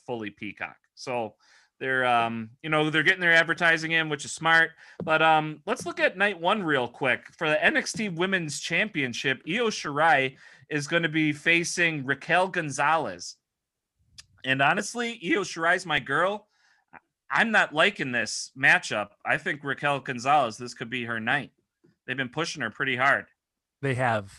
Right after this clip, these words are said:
Speaker 2: Yeah, I, I think this is gonna be a good match either way it goes, quite frankly. I,
Speaker 1: Mm-hmm.
Speaker 2: Raquel, uh, she's a, she's a great monster in the women's division in N X T right now. They've booked her really well. I,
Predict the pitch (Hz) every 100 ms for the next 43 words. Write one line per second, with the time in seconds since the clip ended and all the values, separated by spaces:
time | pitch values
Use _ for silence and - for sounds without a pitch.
0 | _ - 117 104 107 139 147 170 302 285
1 | 156 123 127 117 113 113 113 110 110 110
2 | - 113 107 107 104 98 107 104 107 107
3 | - 127 113 123 120 127 127 123 123 -
4 | - _ 127 127 135 131 175 226 240 233
5 | 185 - - - - 233 _ _ _ -
6 | - 208 202 - - 185 131 143 185 196
7 | - 120 113 120 123 - 120 104 110 110
8 | 110 110 113 - 107 107 104 107 104 107
9 | 107 - 120 107 107 110 110 110 127 113
10 | 143 143 165 131 131 127 113 104 110 95
11 | - - - _ -